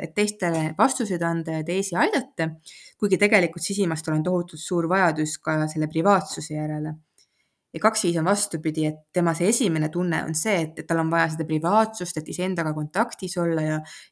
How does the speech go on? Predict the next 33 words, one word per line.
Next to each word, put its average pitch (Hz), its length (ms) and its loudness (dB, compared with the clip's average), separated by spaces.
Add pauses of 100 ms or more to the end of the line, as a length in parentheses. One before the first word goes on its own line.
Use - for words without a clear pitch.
ja 151 120 2
oma 156 200 2
neid 151 160 -2
sisemisi 156 640 0 (520)
andeid 175 380 0
arendada 175 580 2
ja, 156 240 0
ja, 156 120 -2 (280)
ja 156 80 -4
vaadata, 175 400 -2
mis 156 140 -10
seal 151 100 -6
üldse 151 240 -6
on. 233 140 -2 (920)
Aga 160 140 0
samas 180 340 2
siis - 160 -6
tal 160 160 2
on 156 80 0
ka 151 80 -2
tegelikult, 156 540 2 (100)
äh, 151 160 -2
väga 160 220 0
oluline, 156 400 0
et 156 160 -10
ta, - 80 -8
et 156 80 -8
ta 156 100 -4
tooks 165 300 0
ka 151 100 -2
nagu 151 220 -4
väljapoole, 156 720 -2 (260)
et 151 80 -8